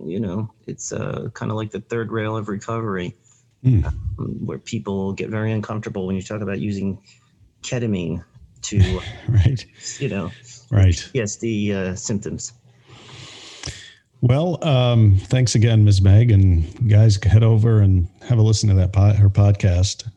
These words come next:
Speaker 2: Um, I, I, I saw a review came in also that I'd like to read. Um, this one is, um, less than five-star review, um, but
Speaker 1: Less.
Speaker 2: it's not, <laughs> it's not, it's not a terrible one. It's, it's four stars,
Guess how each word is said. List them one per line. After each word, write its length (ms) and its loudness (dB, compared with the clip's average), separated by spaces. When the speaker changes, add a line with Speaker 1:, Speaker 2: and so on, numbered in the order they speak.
Speaker 2:
Um, 400 4
I, 540 0
I, 80 0
I 60 0
saw 420 -2
a 40 4
review 360 4
came 280 2
in 280 4
also 380 -2
that 120 2
I'd 140 4
like 180 4
to 100 0
read. 480 4
Um, 480 4
this 180 0
one 160 2
is, 220 2
um, 520 4
less 320 2
than 200 4
five-star 480 0
review, 320 0
um, 560 2
but 140 0
Speaker 1:
Less. 340 -6
Speaker 2:
it's 140 -2
not, 160 2
<laughs> 20 2
it's 500 2
not, 220 -2
it's 100 -4
not 100 2
a 60 0
terrible 480 0
one. 260 6
It's, 420 -2
it's 140 0
four 280 -2
stars, 600 -2